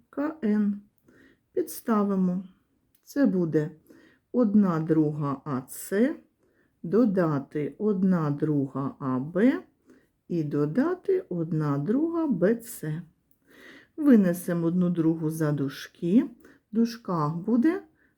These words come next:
А Ц додати А Б і додати Б Ц. І маємо, що це буде одна друга периметра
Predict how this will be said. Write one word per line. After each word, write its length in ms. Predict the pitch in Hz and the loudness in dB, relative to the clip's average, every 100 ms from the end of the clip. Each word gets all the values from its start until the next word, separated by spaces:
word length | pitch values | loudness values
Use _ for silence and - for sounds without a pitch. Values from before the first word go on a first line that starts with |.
| _ | _
А 240 | - 208 175 | -4 -2 -2
Ц 680 | - - - 170 156 165 277 - _ _ - | -6 -12 0 2 4 2 0 -4 _ _ -10
додати 1000 | 165 202 190 170 156 135 139 165 143 - | 0 2 2 2 0 -2 -4 -6 -6 -6
А 240 | 165 151 143 | -6 -4 -4
Б 480 | 147 156 175 262 381 _ _ _ _ _ | -4 -2 2 2 0 _ _ _ _ _
і 160 | - 170 | -6 -6
додати 680 | 143 160 190 339 403 - 392 | 0 0 0 0 -2 2 2
Б 280 | 311 247 320 | 4 2 2
Ц. 520 | - - 311 311 294 - _ _ _ _ _ _ - | -2 -12 -10 -8 -8 -10 _ _ _ _ _ _ 2
І 120 | 233 | 4
маємо, 540 | 185 175 180 277 339 | 4 0 4 4 2
що 260 | 320 - 208 | -4 -4 -4
це 300 | 208 - 175 | -4 0 0
буде 580 | 165 165 170 175 247 349 - _ _ _ _ _ - | 0 -4 -4 2 2 0 -12 _ _ _ _ _ -4
одна 540 | 196 165 175 175 151 | -2 0 0 0 0
друга 760 | 147 156 160 143 143 226 349 - _ _ _ _ _ _ _ _ _ _ _ - _ | 0 0 -2 -2 -2 0 0 -2 _ _ _ _ _ _ _ _ _ _ _ -20 _
периметра 840 | 247 233 180 156 175 226 294 339 | 2 4 4 0 0 -2 -2 -4